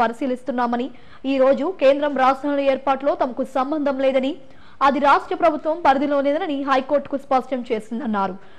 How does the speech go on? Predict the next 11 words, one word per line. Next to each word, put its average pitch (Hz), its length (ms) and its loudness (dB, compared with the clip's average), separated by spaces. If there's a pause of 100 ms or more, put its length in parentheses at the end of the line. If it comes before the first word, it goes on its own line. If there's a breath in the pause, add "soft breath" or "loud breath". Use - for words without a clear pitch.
(200 loud breath)
తమ 311 120 2 (100)
పార్టీ 330 240 4 (100)
విధానాల 339 300 -2 (100)
పట్ల 302 180 0 (100)
ఆసక్తి, 294 360 -6 (140)
మా 269 180 2
నాయకుడి 277 380 -2
పట్ల 277 180 -4 (160)
నమ్మకంతో 269 480 -2 (180)
పార్టీలోకి 277 460 0 (120)
వస్తానంటే 330 560 -4